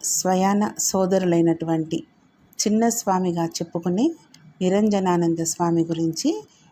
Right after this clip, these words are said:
ఇప్పుడు తెలుసుకుందాం. ఒకప్పుడు తిరుచుస్వామి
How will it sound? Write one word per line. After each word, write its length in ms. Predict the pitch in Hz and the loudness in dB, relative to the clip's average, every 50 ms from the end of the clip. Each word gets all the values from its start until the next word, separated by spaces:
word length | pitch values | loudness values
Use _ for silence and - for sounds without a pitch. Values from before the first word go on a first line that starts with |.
| - - - | -14 -8 -8
ఇప్పుడు 380 | 160 160 - 175 185 247 339 - - _ | -6 -4 -2 0 0 0 0 -2 -6 _
తెలుసుకుందాం. 640 | - 175 156 160 - - - 151 151 151 156 175 - - _ _ _ _ _ _ _ _ _ - - - - _ _ _ _ _ _ _ _ _ _ - | -2 -2 -2 -2 -4 -6 -4 -4 -4 -4 -6 -8 -12 -18 _ _ _ _ _ _ _ _ _ -20 -20 -20 -20 _ _ _ _ _ _ _ _ _ _ -6
ఒకప్పుడు 580 | 240 - - 247 247 - - 285 277 269 269 - - - | -4 -2 -4 -4 -2 -2 -2 0 2 0 0 -2 -2 -2
తిరుచుస్వామి 960 | 233 233 254 240 - - 254 214 - - - 226 208 202 196 196 202 202 | 0 2 2 2 2 2 0 0 0 -2 -2 0 0 0 0 0 -2 -4